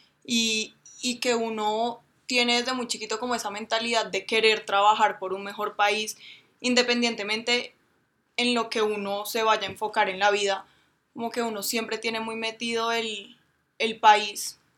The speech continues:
en, como en la mente y en el corazón y uno siempre busca como trabajar para, para tener un mejor país, para trabajar por los militares que finalmente son la familia de uno y,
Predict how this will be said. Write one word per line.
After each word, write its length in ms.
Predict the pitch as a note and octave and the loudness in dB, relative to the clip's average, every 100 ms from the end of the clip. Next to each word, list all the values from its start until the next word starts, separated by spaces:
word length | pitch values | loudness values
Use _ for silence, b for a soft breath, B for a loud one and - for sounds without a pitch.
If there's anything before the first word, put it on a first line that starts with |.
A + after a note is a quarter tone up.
| _ | _
en, 280 | - A3 G#3+ | -12 -12 -12
como 180 | - G#3 | -12 -10
en 60 | G3+ | -8
la 100 | F#3+ | -6
mente 320 | G3 F#3+ G3+ | -8 -8 -6
y 20 | |
en 80 | G#3 | -4
el 100 | A3 | -4
corazón 400 | A#3 A3 G#3+ A3 | -4 -4 -2 -4
y 60 | C4+ | -2
uno 280 | A3+ G#3 B B B B | -2 -4 B B B B
siempre 560 | - - B3 A#3+ A#3+ A3+ | -4 2 4 2 2 0
busca 880 | A#3 A#3 - A#3 A#3 A#3+ A#3 A3+ - _ _ _ | 0 -6 0 4 6 4 2 -2 -14 _ _ _
como 380 | - B3 B3 A#3+ | 0 2 2 4
trabajar 560 | A#3+ A3+ A3 A3 G#3 G#3 | 10 12 12 10 6 6
para, 500 | G3+ A3 A3 F#3+ - - | 8 10 10 6 -2 2
para 280 | A3 G#3+ | 4 4
tener 480 | G#3+ G#3+ G3+ G3 F#3+ - _ _ _ - | 0 -2 0 -2 -2 -12 _ _ _ -4
un 180 | A3+ | -2
mejor 340 | A3+ G#3+ A3 G#3+ | 0 2 0 6
país, 520 | G#3 G#3 A#3+ B3 A#3+ | 8 8 6 4 2
para 640 | - G#3+ G#3+ G3+ G3 F#3+ - _ _ _ | 4 8 10 8 6 2 -6 _ _ _
trabajar 480 | A3 A3 A3 A3+ - | 6 8 10 6 0
por 120 | G3+ | -2
los 140 | G#3 A3 | -2 0
militares 540 | A#3 A#3 A3+ A3 G3 | 0 0 0 0 -2
que 100 | G#3 | -6
finalmente 500 | G3+ A3 G#3 G3 G3 | -4 -2 -4 -6 -8
son 160 | G3 G#3 | -6 -4
la 80 | G#3+ | 0
familia 440 | A3+ G#3+ G3+ F#3+ | 0 -2 0 2
de 140 | G3+ G#3+ | 2 2
uno 280 | G#3 G3+ | -2 -4
y, 320 | A#3+ G#3+ G#3+ | -2 -2 -6